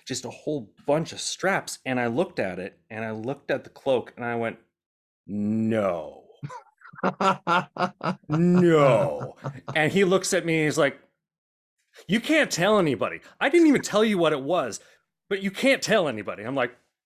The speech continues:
Speaker 1: "Yes, yes, yes, yes, yes, yes, yes, yes, yes." And he,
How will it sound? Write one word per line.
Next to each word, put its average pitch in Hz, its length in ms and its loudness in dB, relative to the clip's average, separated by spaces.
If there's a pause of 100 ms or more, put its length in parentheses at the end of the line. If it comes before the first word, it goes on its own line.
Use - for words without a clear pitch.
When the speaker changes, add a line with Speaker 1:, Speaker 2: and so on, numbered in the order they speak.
(1040)
Speaker 1:
"Yes, - 200 -2 (120)
yes, 285 260 -2
yes, 311 240 -2
yes, 277 260 -4
yes, 269 240 -6
yes, 269 240 -6
yes, 277 220 -12
yes, 269 240 -4
yes." 262 180 -4 (1040)
And 160 400 -2 (320)
he, 170 420 -8